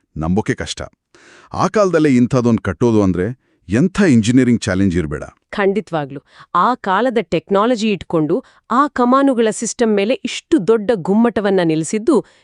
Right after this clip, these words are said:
Speaker 2: ನಿಜಕ್ಕೂ ನಮ್ಮ ಭಾರತೀಯ ಶಿಲ್ಪಿಗಳ ಒಂದು ದೊಡ್ಡ ಸಾಧನೆ ಅದು.
Speaker 1: ಈ ಸ್ಟ್ರಕ್ಚರಲ್ ಮಾರ್ವೆಲ್ ಜೊತೆಗೆ ಇನ್ನೊಂದು ಅಮೇಜಿಂಗ್ ವಿಷಯ ಇದೆ, ಅದೇ ವಿಸ್ಪರಿಂಗ್ ಗ್ಯಾಲರಿ.
Speaker 2: ಆಹಾ, ಅದರ ಬಗ್ಗೆ ಕೇಳಿದ್ರೆ ಒಂಥರ ರೋಮಾಂಚನ.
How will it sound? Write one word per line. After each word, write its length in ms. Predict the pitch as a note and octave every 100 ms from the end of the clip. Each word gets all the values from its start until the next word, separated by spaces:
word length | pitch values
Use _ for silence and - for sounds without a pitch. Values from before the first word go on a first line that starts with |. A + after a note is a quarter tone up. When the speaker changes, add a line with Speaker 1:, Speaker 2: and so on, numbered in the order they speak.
| -
Speaker 2:
ನಿಜಕ್ಕೂ 360 | F#3 A3 B3
ನಮ್ಮ 300 | G#3 E3+ E3
ಭಾರತೀಯ 560 | D3 E3 G3+ A#3 A#3 F#3
ಶಿಲ್ಪಿಗಳ 560 | - C#4 E4+ E4+ G#3
ಒಂದು 380 | E3+ D3+ D3+ C#3+
ದೊಡ್ಡ 220 | D#3+ F#3+ E4+
ಸಾಧನೆ 480 | - D3+ C#3 D#3 C3+
ಅದು. 220 | B2+ -
Speaker 1:
ಈ 80 | D#3+
ಸ್ಟ್ರಕ್ಚರಲ್ 680 | - - E3+ - A#3 A3+ F#3
ಮಾರ್ವೆಲ್ 420 | C#3 C3+ C#3 A#2+
ಜೊತೆಗೆ 380 | A2 G2+ G2+ -
ಇನ್ನೊಂದು 380 | C3 E3 G3 F3+ -
ಅಮೇಜಿಂಗ್ 520 | G2+ G#2+ F#3 G3 G3+
ವಿಷಯ 260 | C#3+ - A2
ಇದೆ, 240 | D2 - _ _ _ _
ಅದೇ 240 | G#2+ A2+ B2+
ವಿಸ್ಪರಿಂಗ್ 600 | D#2+ A#2 - G3 F3+ A#2+
ಗ್ಯಾಲರಿ. 420 | F2+ E2+ C2+ C2 _
Speaker 2:
ಆಹಾ, 440 | B3+ - G3 C#3+ - _ - _
ಅದರ 180 | A3 B3
ಬಗ್ಗೆ 260 | B3+ B3+ D4+
ಕೇಳಿದ್ರೆ 420 | A#3 B3 C4 C4+
ಒಂಥರ 320 | A#3 G#3+ A3 A3
ರೋಮಾಂಚನ. 580 | F#3 F#3 G3+ F#3 -